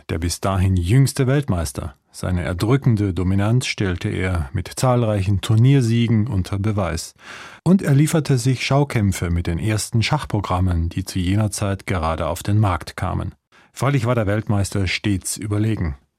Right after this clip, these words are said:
Kasparow, eine Art Muhammad Ali des Schachs, lästerte, die Programmierer sollten ihren Computern beibringen, früher aufzugeben, also schneller zu erkennen, wann eine Partie nicht mehr zu retten ist. Der damals größte Computerkonzern I B M nahm die Herausforderung an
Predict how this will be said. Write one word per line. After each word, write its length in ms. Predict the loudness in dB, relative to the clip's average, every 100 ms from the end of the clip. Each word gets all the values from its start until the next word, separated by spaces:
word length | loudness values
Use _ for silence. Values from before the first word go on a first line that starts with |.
| _ -8
Kasparow, 760 | -8 -4 -2 0 0 -2 -4
eine 240 | -2 -2
Art 200 | -2 -2 0
Muhammad 460 | 2 2 0 -2
Ali 300 | -2 2 2
des 220 | 2 0
Schachs, 460 | 0 -2 -2 -6 -10 -2
lästerte, 680 | 0 0 -2 0 0 0 -2
die 140 | -2 0
Programmierer 640 | 0 0 4 4 4 4
sollten 260 | 2 2 0
ihren 240 | 0 0
Computern 500 | 0 0 0 0 2
beibringen, 480 | 2 0 0 2 2
früher 340 | 0 0 2
aufzugeben, 760 | 2 -2 -2 -2 0 0 -2 -4 -10 -6
also 320 | -4 -4 -6
schneller 360 | -6 -2 0 0
zu 120 | -2
erkennen, 540 | -6 -2 0 0 0 0
wann 240 | 0 0
eine 240 | -2 -2 -4
Partie 500 | -6 -6 -4 -4 -4
nicht 400 | 0 2 0 -2
mehr 160 | -4 -4
zu 120 | -4
retten 280 | -4 -4 -6
ist. 320 | -8 -12 -18 _ -20 -20 -20 -20 _
Der 100 | 0
damals 380 | 4 4 2 0
größte 440 | 0 0 0 -2
Computerkonzern 1000 | 0 0 2 0 0 0 2 2 2 0 0
I 200 | 0 2
B 160 | 2 2
M 400 | 2 4 4 2
nahm 260 | 0 0
die 180 | 0 -2
Herausforderung 1000 | -2 0 0 0 -2 -2 -2 -2 -2 -2
an 380 | -2 0 0 -2